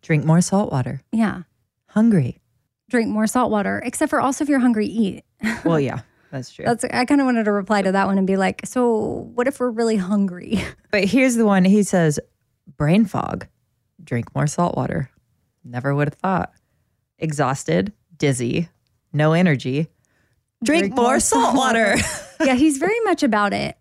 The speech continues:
Speaker 2: And I do think
Speaker 1: Yeah.
Speaker 2: that his page, I did find it relatable. Although
Speaker 1: He has millions of followers.
Speaker 2: he was talking about you can measure dehydration with your, your urine gravity.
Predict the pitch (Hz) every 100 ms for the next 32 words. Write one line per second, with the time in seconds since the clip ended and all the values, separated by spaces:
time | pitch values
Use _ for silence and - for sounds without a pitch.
0 | _ 302 339 339 403 180 - 247 247 247
1 | - 220 190 214 226 240 285 285 269 240
2 | 208 202 190 196 220 220 226 220 _ _
3 | _ 226 226 233 247 233 147 160 202 165
4 | - - 233 190 - 185 185 - _ _
5 | - 208 277 269 - - 277 359 311 220
6 | 208 196 196 190 - _ 254 - 233 240
7 | 202 196 208 226 220 196 202 214 190 190
8 | 196 - 220 208 208 196 180 - _ _
9 | _ 190 196 - 208 190 180 180 190 202
10 | 196 175 170 175 202 214 233